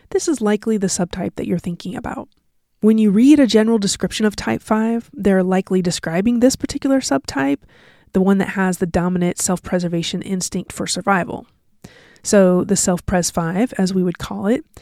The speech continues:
is symbolized by S P five, and they basically have a double dose of this self-protective energy. The passion of avarice causes them to self-protect and preserve their energy, and this is also what the self-preservation instinct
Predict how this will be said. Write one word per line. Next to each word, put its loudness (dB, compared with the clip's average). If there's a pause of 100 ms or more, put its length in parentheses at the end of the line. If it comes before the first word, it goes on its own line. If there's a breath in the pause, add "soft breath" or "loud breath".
(320 loud breath)
is 4
symbolized 4
by 0
S -4
P 0
five, -2 (260)
and 2 (100)
they 0
basically 0
have 0
a 2
double -2
dose 0
of -4
this -4
self-protective -4
energy. -6 (500 soft breath)
The -2
passion -2
of 2
avarice -2
causes -2
them -2
to -2
self-protect -2 (100)
and 0
preserve 0
their -2
energy, -6 (640 loud breath)
and 2
this 4
is 4
also 0
what 0
the -2
self-preservation -2
instinct -6